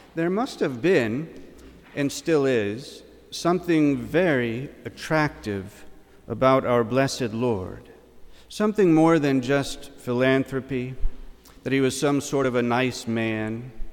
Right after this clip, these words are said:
with a good personality. There was something, in other words, so magnetic, so winning about him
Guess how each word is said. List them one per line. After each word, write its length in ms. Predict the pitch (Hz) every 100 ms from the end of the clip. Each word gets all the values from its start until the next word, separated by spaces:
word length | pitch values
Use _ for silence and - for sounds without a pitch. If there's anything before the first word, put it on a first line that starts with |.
| - - -
with 80 | -
a 60 | 98
good 300 | 123 131 104
personality. 920 | 131 - 113 120 110 104 - 101 123 - - - - - - _ - -
There 160 | 147 160
was 160 | 151
something, 680 | - 214 233 220 185 160 - - - - - - _ _ _ -
in 140 | 143
other 260 | 143 139 135
words, 300 | 127 120 - -
so 840 | - - - - 185 220 214 190
magnetic, 960 | 202 156 135 127 120 135 160 143 107 92 - - - - - - - -
so 320 | - - 202
winning 800 | 208 160 180 175 120 101 101 117 - - - -
about 400 | 113 123 120 113
him 420 | - 104 104 123